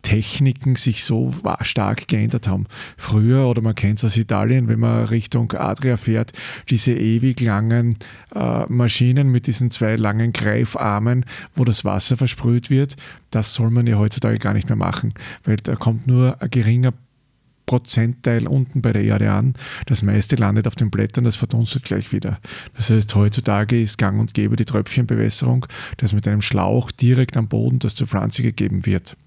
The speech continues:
Eine Variante. Ein zweites Problem, das wir haben,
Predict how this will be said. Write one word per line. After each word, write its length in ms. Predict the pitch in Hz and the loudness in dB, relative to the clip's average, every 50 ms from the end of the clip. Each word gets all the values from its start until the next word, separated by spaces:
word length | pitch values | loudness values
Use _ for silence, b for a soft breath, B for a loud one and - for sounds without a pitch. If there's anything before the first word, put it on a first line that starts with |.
| - - B B B B B B B B B B - | -20 -20 B B B B B B B B B B 0
Eine 280 | 110 107 117 123 113 | 2 4 4 4 4
Variante. 580 | 107 101 90 101 98 95 90 95 87 - 110 107 | 4 2 2 2 0 2 0 -2 -2 0 0 0
Ein 100 | 107 98 | 0 0
zweites 380 | - - 107 104 - 127 - | 0 0 0 0 0 -2 -2
Problem, 500 | - 139 110 - 107 107 107 113 120 120 123 B B B B B B B | 0 0 0 2 2 2 2 4 2 0 0 B B B B B B B
das 220 | B 123 101 - - | B 0 2 2 4
wir 140 | 123 98 87 | 2 2 2
haben, 400 | 90 95 98 101 120 135 131 | 2 0 0 2 2 2 2